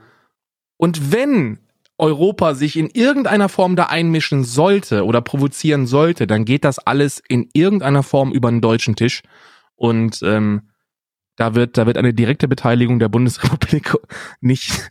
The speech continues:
also nicht zu vermeiden sein. Also irgendwie werden wir es schon schaffen, historisch auch den dritten, den,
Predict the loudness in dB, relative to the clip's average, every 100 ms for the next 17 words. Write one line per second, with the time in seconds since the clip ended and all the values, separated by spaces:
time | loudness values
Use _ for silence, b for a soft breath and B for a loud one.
0 | -8 -2 0 0 0 0 0 0 0 0
1 | -2 0 -2 2 2 2 2 2 2 2
2 | 0 0 0 2 0 2 0 0 2 0
3 | 2 0 0 0 -2 -4 b b b _
4 | -4